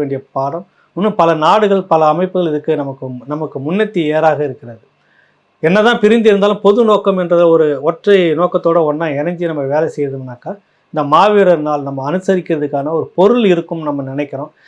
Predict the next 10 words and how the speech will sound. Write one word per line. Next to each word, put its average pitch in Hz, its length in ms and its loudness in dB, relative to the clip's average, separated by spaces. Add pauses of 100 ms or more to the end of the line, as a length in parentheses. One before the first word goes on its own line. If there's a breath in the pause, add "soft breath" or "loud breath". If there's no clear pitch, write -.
(120)
எதற்காக 214 520 2
இது 208 140 2
அனுசரிக்கப்படுகிறது? 160 840 -2 (120)
ஒரு 175 160 4
ஒரு 165 100 4 (100)
ஆண்டும் 196 220 -2 (120)
தேசிய 175 280 -2 (100)
தலைவர் 147 380 -2
மேதகா 160 380 0
அவர்கள் 143 260 -4